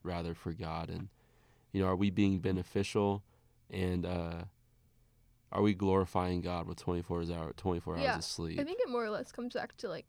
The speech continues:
Speaker 2: are you glorifying God through your
Speaker 1: Yeah.
Speaker 2: actions? Like, okay, well, like, are you sick? No, not really.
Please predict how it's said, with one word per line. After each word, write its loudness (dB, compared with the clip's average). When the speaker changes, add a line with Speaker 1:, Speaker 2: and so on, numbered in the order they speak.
Speaker 2:
are 0
you -4
glorifying -10
God -12
through -6
your -4
Speaker 1:
Yeah. -6
Speaker 2:
actions? -8
Like, -6
okay, 0
well, -2
like, 0
are -2
you -2
sick? -2
No, -2
not 0
really. 2